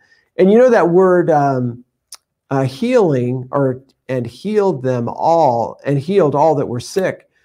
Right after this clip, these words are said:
That word healed is the word we get our word therapy from. And it means to attend to or to serve.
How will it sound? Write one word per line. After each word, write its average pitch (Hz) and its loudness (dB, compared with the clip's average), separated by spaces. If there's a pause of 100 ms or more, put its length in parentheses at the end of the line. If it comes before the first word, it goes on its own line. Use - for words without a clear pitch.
(140)
That 156 0
word 202 2
healed 165 -2
is 139 -4
the 143 -2
word 143 0
we 180 -4
get 135 -2
our 131 -2
word 123 -4
therapy 135 -2
from. 110 -12 (680)
And 156 2
it 156 -2
means 196 -2
to 160 -4
attend 160 -6
to 147 -2
or 131 -4
to 123 -12
serve. 117 -4